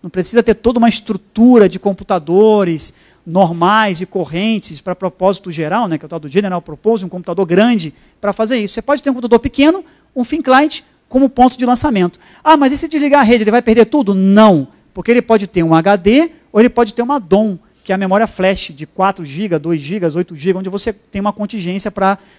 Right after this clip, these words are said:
guardar a informação ali. E o custo? Logicamente é menor, ok? E a manutenção?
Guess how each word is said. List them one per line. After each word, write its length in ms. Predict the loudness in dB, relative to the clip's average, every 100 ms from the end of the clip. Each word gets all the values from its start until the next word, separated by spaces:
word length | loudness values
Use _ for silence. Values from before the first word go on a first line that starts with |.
| _
guardar 300 | 2 2 2
a 40 | -2
informação 460 | -4 -4 -2 -2
ali. 220 | -2 -4 -6 _ 2
E 60 |
o 80 | 2
custo? 360 | 4 2 2 -6
Logicamente 540 | -6 -4 -4 -6 -4
é 40 | -4
menor, 340 | 0 0 0 _ _ _
ok? 340 | -6 2 2 4
E 120 | 2
a 60 | 4
manutenção? 720 | 2 2 0 -2 -2 -2